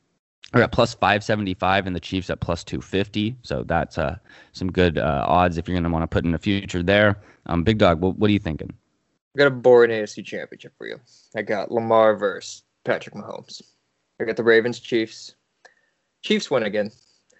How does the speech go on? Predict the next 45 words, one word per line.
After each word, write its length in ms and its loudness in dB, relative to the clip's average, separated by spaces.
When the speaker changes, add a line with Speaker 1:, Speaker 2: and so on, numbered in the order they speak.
Speaker 2:
Lamar 260 6
gets 180 6
his 100 -6
first 200 0
playoff 300 4
win, 180 -2
but 100 -8
the 60 -20
Chiefs 280 -4
win, 240 2
go 120 4
to 60 2
the 60 -14
Super 260 -6
Bowl. 220 2
For 120 -10
the 320 2
N 100 4
F 140 2
C, 460 -4
I 60 -8
got 340 -2
my 120 -10
boy 180 4
Russell 380 0
Wilson 500 -4
advancing 800 0
Speaker 1:
Mm-hmm. 80 -18
Speaker 2:
to 80 -16
the 40 -14
Super 240 -8
Bowl 220 -6
by 140 -6
beating 280 -6
Tom 220 -6
Brady. 320 -6
Speaker 1:
Ooh. 460 -6
Speaker 2:
Gets 180 4
that 160 4
little 160 6
revenge, 480 0
you 80 -14
know, 140 -10
I 60 -10
know 220 -6